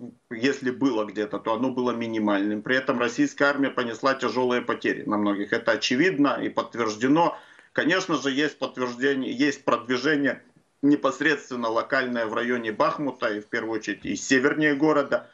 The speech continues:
Угроза, э, полу-, полу-, о, Бахмут в пол-, Бахмут в полуокружении, и есть здесь серьезная угроза.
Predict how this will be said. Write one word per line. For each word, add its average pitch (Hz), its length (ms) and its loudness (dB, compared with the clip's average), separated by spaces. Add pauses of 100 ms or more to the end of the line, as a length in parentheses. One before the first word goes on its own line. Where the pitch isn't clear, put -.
(140)
Угроза, 143 720 2
э, 117 400 0
полу-, 160 280 0
полу-, 151 400 0
о, 147 240 -2
Бахмут 127 560 -4
в - 60 -20
пол-, 135 180 -2
Бахмут 120 380 -4
в - 40 -20
полуокружении, 127 920 -2
и 127 120 -2
есть 127 240 0
здесь 120 240 -4
серьезная 123 520 -2
угроза. 156 600 0